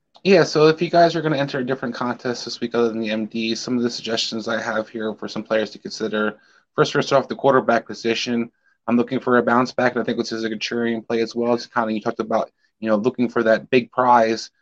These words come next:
trying to win a top percentage when you have to, we usually have to do for DraftKings. So I'm going with Lamar Jackson at the quarterback position.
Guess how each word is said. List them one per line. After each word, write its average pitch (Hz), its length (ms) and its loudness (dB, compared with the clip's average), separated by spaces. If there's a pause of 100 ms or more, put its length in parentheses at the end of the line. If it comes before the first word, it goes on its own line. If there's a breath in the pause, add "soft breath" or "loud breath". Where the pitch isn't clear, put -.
(200)
trying 117 180 2
to 110 80 0
win 113 120 0
a 113 80 -2
top - 280 -4
percentage 113 520 -4
when 117 120 0
you 113 80 0
have 113 180 -4
to, 117 260 -2 (160)
we 123 80 4
usually 120 220 0
have - 60 -10
to 120 60 -12
do 123 200 0
for 110 160 -8
DraftKings. 107 640 -4 (280)
So - 100 -8
I'm 135 60 0
going 147 80 4
with 135 60 4
Lamar 127 280 6
Jackson 113 380 0
at 104 40 -14
the 101 80 -6
quarterback 107 420 0
position. 107 640 -4